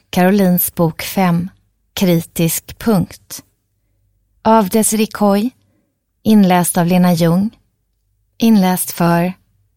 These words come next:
Last. Ett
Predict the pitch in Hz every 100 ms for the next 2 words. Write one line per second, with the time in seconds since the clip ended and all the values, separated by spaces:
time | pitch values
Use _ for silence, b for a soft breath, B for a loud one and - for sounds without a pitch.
0 | _ _ 196 208 208 - - - - _
1 | _ _ _ _ _ _ _ _ _ _
2 | _ _ _ _ _ _ _ _ _ _
3 | _ _ _ _ _ _ _ _ _ _
4 | _ _ _ _ _ _ _ _ - 202